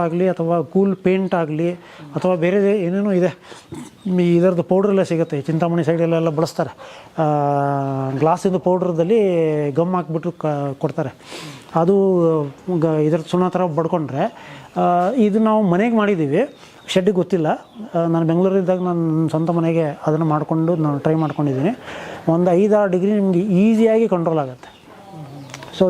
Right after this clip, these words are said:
ಇಲ್ಲಿ, ಆ, ನೀವು ಐದು ಡಿಗ್ರಿನೇ ಅದ್ ಎಷ್ಟೋ ದೊಡ್ಡ, ನೀವು ಕಮ್ಮಿ ಮಾಡ್ಕೊಂಡ್ರೆ ಎಷ್ಟೋ ದೊಡ್ಡ ಅಚೀವ್ಮೆಂಟ್ ಥರ ಆಗುತ್ತೆ.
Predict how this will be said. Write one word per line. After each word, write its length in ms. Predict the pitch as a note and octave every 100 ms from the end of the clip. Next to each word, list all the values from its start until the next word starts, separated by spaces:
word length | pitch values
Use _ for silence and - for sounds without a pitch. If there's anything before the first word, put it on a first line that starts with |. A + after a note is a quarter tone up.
| F3
ಇಲ್ಲಿ, 260 | A3 C4 A#3+ C#4+ - - - - - A#3
ಆ, 180 | B3+ A#3+
ನೀವು 240 | A#3+ B3
ಐದು 260 | G#3+ B3 A#3+ A#3
ಡಿಗ್ರಿನೇ 340 | A#3 B3 C4+ C4
ಅದ್ 180 | F3 A3+ F#3
ಎಷ್ಟೋ 160 | - A#3+ A#3
ದೊಡ್ಡ, 220 | F#3+ F#3+ A3+ A3 G3+ F#3+ F3+ F3 E3 D#3+ C3+ E3+
ನೀವು 260 | E3 D#3+
ಕಮ್ಮಿ 240 | F3 F#3+ A3
ಮಾಡ್ಕೊಂಡ್ರೆ 380 | G#3+ G3+ A#3 G3+
ಎಷ್ಟೋ 120 | - F#3+
ದೊಡ್ಡ 140 | F3+ F3 F#3
ಅಚೀವ್ಮೆಂಟ್ 360 | D#3+ F#3 F3+ D#3+
ಥರ 100 | E3
ಆಗುತ್ತೆ. 380 | D3+ C#3+ -